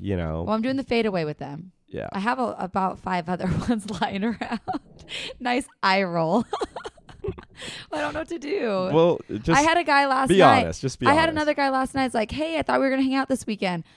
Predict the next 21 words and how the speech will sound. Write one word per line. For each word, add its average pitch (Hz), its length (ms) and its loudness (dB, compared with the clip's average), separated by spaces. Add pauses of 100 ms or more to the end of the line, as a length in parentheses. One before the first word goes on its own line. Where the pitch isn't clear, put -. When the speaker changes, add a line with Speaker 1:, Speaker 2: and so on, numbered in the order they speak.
(160)
Speaker 2:
I'm 240 140 2
like, 254 280 2 (440)
"Dude, 226 380 4 (220)
I've 208 340 0
been 247 120 -2
talking 214 340 -2
to 208 40 0
you 202 140 0
for - 100 -10
five 175 320 0
months 175 360 -2
and 180 120 -4
we've 170 180 -4
never 170 340 0
hung 156 200 -2
out. 147 240 -6
Like, 170 140 -4
we're 185 80 0
not 214 180 2
hanging 220 220 0
out. 175 320 0